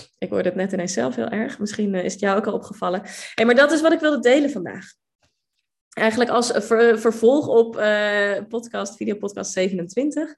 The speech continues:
Ehm, hoe zorg je dat je minder in je hoofd zit, heet die. Ehm, dus als je deze eerst hebt geluisterd, ga daarna die luisteren. Eh, aankomende dinsdag, acht februari,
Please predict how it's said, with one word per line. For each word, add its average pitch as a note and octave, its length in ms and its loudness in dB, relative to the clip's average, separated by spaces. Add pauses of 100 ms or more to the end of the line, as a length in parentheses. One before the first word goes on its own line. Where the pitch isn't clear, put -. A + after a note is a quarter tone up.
(340)
Ehm, G3+ 440 0
hoe G#3 100 -2
zorg G#3+ 260 -4
je A3 60 -4
dat F#3+ 140 -8
je F#3 60 -14
minder F3+ 240 -6
in E3 80 -6
je E3+ 100 -6
hoofd C#4 340 2
zit, A#3+ 180 0
heet G#3+ 280 -2
die. G#3 300 -6 (240)
Ehm, A3+ 560 4 (220)
dus G3+ 160 -2
als B3+ 120 2
je D#4 60 -4
deze C4+ 240 4
eerst A#3+ 180 2
hebt A#3 140 -4
geluisterd, G3 540 -6
ga F3+ 200 -6
daarna E3+ 420 -2
die E3+ 300 -4
luisteren. C3+ 600 -8 (1800)
Eh, D#4+ 420 4 (160)
aankomende G4+ 440 2
dinsdag, - 600 -2
acht - 260 0
februari, F3+ 720 -2